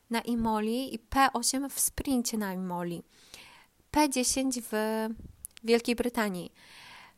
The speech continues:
P osiem w wyścigu i P siedem w sprincie w Austrii, P dziewięć w Austin i P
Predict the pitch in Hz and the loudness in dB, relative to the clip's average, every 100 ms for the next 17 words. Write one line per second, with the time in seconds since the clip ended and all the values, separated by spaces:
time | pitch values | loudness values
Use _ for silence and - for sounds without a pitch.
0 | _ _ 294 311 - 233 233 - 247 262 | _ _ 8 8 8 2 4 2 2 0
1 | 302 - - - 226 - - 226 - 233 | -4 -8 -10 4 4 4 0 0 -2 -2
2 | - 269 285 - 226 247 262 - - 240 | 0 2 4 2 2 0 0 -4 -2 -2
3 | 220 240 240 - 220 214 - - 180 - | 2 2 4 6 6 4 -2 -6 -8 6
4 | 254 240 220 196 190 - 220 - 294 339 | 6 6 2 0 -4 -4 -2 -2 -2 -4
5 | - - - - - - 311 | -8 -14 -8 -6 -2 4 4